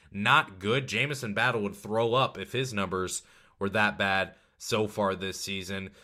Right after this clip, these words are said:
And they shot forty-two percent from deep. That's a twelve percentage point difference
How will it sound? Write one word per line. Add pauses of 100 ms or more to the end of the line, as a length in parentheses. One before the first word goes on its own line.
(160)
And
they
shot
forty-two
percent (280)
from
deep.
That's
a
twelve (240)
percentage
point
difference